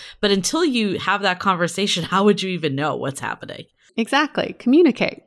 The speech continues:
Speaker 2: That's it. Uh, here, here comes another one. <laughs> Another piece of bad
Speaker 1: <laughs>
Speaker 2: dating advice.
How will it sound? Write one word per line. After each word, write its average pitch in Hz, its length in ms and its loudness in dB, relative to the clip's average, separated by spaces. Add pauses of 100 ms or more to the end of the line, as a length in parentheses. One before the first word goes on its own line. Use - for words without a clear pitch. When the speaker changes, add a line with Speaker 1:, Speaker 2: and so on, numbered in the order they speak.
(100)
Speaker 2:
That's 233 240 -2
it. 311 200 4 (480)
Uh, 233 460 4
here, 294 380 0
here 254 280 2
comes 254 220 2
another 196 320 4
one. - 280 -2 (260)
<laughs> 240 240 0
Another 254 400 8
piece 311 180 4
of 202 140 0
bad 208 220 4
Speaker 1:
<laughs> - 20 2
Speaker 2:
dating 196 260 2
advice. 185 500 0